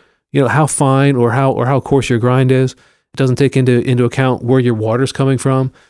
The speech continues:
It doesn't take into account what your altitude is. You know, all the, all these things matter. So to say that, that this is the exact ratio for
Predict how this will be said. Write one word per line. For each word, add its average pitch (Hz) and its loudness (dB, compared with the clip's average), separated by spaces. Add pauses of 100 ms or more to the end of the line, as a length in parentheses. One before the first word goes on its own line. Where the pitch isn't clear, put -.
(200)
It - -12
doesn't 131 -2
take 127 -2
into 127 2
account 123 0
what - 0
your 101 -10
altitude 135 0
is. 135 2
You 147 2
know, 143 2
all 208 2
the, 202 2
all 190 0
these 190 0
things 160 2
matter. 113 -2 (340)
So 151 0
to 135 -2
say 165 2
that, 127 0
that 107 -4
this 151 0
is 127 0
the 123 0
exact 127 -2 (260)
ratio 127 0
for 113 -2